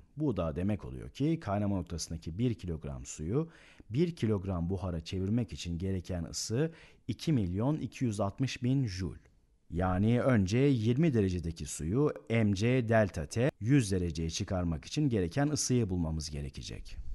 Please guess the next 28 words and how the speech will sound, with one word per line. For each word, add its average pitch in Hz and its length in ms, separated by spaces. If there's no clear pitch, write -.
Sonrasında 120 720
yüz 139 340
derecedeki 95 520
suyu 120 380
buharlaşmak 107 680
için 139 280
gereken 110 440
ısıyı 104 540
M 135 240
L 139 160
formülü 113 420
kullanarak 120 640
hesaplayıp 127 640
bunu 117 180
ekleyeceğiz. 65 760
Suyun 190 320
kütlesi - 480
iki 139 280
kilogram, 67 500
L 117 380
değerimiz 76 500
de 123 340
iki 123 280
milyon 101 480
iki 123 240
yüz 107 140
altmış 98 460
bin. 62 180